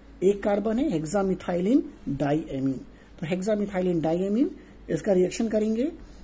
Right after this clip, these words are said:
Reaction के लिए dicarboxylic एसिड जिसमें कार्बन की संख्या फिर से छह होनी चाहिए, तो फिर से किसी छह होनी चाहिए,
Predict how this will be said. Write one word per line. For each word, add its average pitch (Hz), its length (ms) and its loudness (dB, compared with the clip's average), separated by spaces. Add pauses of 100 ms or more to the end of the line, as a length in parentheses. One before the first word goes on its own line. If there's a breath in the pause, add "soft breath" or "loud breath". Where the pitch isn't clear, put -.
Reaction 190 320 2
के 214 60 -4
लिए 233 120 6
dicarboxylic 202 920 0
एसिड 240 360 2
जिसमें 175 360 -2
कार्बन 180 320 -2
की 185 80 -6
संख्या 180 240 -6
फिर 233 180 2
से 277 140 2
छह - 200 -2
होनी 147 180 2
चाहिए, - 380 -8 (400 loud breath)
तो 156 140 0
फिर 175 160 -2
से - 140 0
किसी - 320 -2
छह 202 240 -2
होनी 202 200 2
चाहिए, 214 400 -2